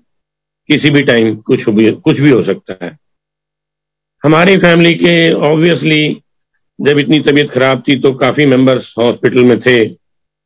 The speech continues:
मेरा बड़ा बेटा भी वहीं था। मेरे बड़े बेटे का एक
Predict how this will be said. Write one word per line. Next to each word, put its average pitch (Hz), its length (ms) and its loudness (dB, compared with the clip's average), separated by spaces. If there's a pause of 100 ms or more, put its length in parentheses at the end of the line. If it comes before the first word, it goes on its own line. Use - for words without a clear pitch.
(800)
मेरा 123 220 2
बड़ा 120 240 2
बेटा 127 280 0
भी 127 140 0
वहीं 117 220 0
था। 117 340 -4 (1800)
मेरे 190 180 2
बड़े 165 220 2
बेटे 165 320 0
का 160 340 0
एक 160 160 -2